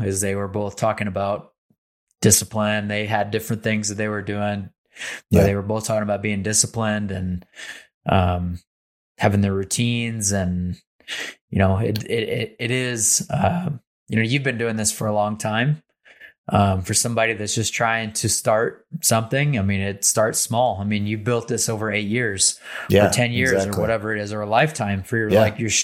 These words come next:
Speaker 1: your strength training. You've been doing that for,
Speaker 2: Yeah.
Speaker 1: um,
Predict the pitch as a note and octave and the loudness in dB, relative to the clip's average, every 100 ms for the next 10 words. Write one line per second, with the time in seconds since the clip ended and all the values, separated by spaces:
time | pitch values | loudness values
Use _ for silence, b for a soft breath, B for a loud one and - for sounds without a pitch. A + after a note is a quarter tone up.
0 | - A2 G2 - D3+ D#3 A2 G2+ G2 A#2+ | 0 -2 0 0 0 0 -2 0 0 0
1 | B2 G2+ G2+ G2+ G#2 - - G#2 F#2+ B | -2 0 0 0 -2 -4 -2 -2 -2 B
2 | B B F#2+ F#2+ D#2+ b b _ _ - | B B 2 2 2 b b _ _ 0
3 | G2 F#2 F#2 F#2 | 4 4 0 -6